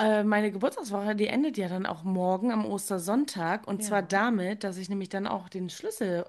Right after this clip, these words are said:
Speaker 1: abhole für die neue Wohnung.
Speaker 2: Krass. Eine
Speaker 1: Also mor-,
Speaker 2: Chapter.
Speaker 1: genau, morgen werde ich dann den Schlüssel bekommen, aber einziehen dann erst in zwölf Tagen.
Speaker 2: Mhm.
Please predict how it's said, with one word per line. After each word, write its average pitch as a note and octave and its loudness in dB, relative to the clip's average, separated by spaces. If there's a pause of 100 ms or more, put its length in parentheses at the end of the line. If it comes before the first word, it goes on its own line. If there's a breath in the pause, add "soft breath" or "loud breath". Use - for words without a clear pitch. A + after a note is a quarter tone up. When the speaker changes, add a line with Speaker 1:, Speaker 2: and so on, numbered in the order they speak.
(120)
Speaker 1:
abhole F3 -4
für G3+ -4
die F#3+ -2
neue F#3 -2 (300)
Wohnung. E3+ -2
Speaker 2:
Krass. - -10 (300 loud breath)
Eine F#3+ -6
Speaker 1:
Also G3+ 0
mor-, G3+ 4
Speaker 2:
Chapter. F3 -6 (220)
Speaker 1:
genau, G#3 0
morgen G3+ -2
werde G#3 -4
ich G3+ -10
dann F#3+ -8 (380 soft breath)
den F#3 -10
Schlüssel A3+ -6
bekommen, C4+ 0 (320 loud breath)
aber G3 0
einziehen G3+ -2
dann F#3+ -4
erst F3+ -8
in D3 -10
zwölf F3 -4
Tagen. E3+ -4
Speaker 2:
Mhm. F#3 -8